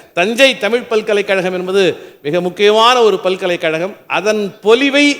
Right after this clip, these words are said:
மீட்டெடுக்க வேண்டியது தமிழக அரசின் கடமை. நான் விரிவாக போக விரும்பவில்லை. அதிலே இருக்கிற அத்தனை பணியிடங்களையும் அரசு நிதி நல்கை பெறுகிற பணியிடங்களாக அறிவித்து, பணிவரன்முறை, பணி மேம்பாடு, இடஒதுக்கீடு உள்ளிட்ட அனைவற்றையும்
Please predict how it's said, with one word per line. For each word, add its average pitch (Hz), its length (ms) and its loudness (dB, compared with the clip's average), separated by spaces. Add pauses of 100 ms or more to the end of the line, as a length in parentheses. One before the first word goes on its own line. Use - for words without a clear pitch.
(320)
மீட்டெடுக்க 240 680 2
வேண்டியது 233 680 4 (100)
தமிழக 190 360 2
அரசின் 175 380 0
கடமை. 190 440 0 (520)
நான் 202 300 0
விரிவாக 247 500 4
போக 226 260 2
விரும்பவில்லை. 202 640 0 (300)
அதிலே 233 380 2
இருக்கிற 285 360 0
அத்தனை 294 480 0
பணியிடங்களையும் 247 800 0
அரசு 240 540 -2
நிதி 233 240 -4
நல்கை 254 360 0
பெறுகிற 233 500 4 (260)
பணியிடங்களாக 220 720 0
அறிவித்து, 220 680 2 (440)
பணிவரன்முறை, 214 840 2
பணி 214 240 2
மேம்பாடு, 220 760 4 (200)
இடஒதுக்கீடு 220 580 0
உள்ளிட்ட 240 360 -4
அனைவற்றையும் 269 800 0